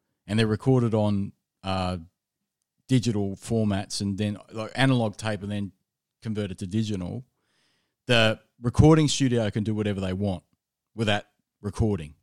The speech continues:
They can make the bass slower, they can do more bits and pieces and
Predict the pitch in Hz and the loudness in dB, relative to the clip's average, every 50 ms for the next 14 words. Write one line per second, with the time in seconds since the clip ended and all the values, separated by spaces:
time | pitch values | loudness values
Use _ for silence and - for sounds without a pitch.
0 | _ - 110 110 - 117 107 107 104 113 113 - - 85 - - 107 117 120 110 | _ 0 0 2 2 2 0 2 0 -2 -2 -4 -8 -8 -4 0 2 2 2 2
1 | - - - - 110 107 107 110 110 110 107 104 104 104 - 107 98 95 92 87 | 0 -2 -4 -2 -2 -2 0 0 2 0 0 0 -2 -4 -4 -4 -4 -4 -4 -4
2 | - 107 104 101 98 98 90 95 104 107 107 104 104 101 - _ _ _ - 120 | -4 -4 -2 -2 -4 -6 -6 -6 -4 -2 -2 -2 -4 -6 -8 _ _ _ -8 -8
3 | 107 - 113 101 92 - 113 107 104 - 107 101 101 101 92 92 90 | -6 -6 -6 -6 -4 -2 -2 -2 -2 -6 -6 -8 -6 -6 -6 -8 -8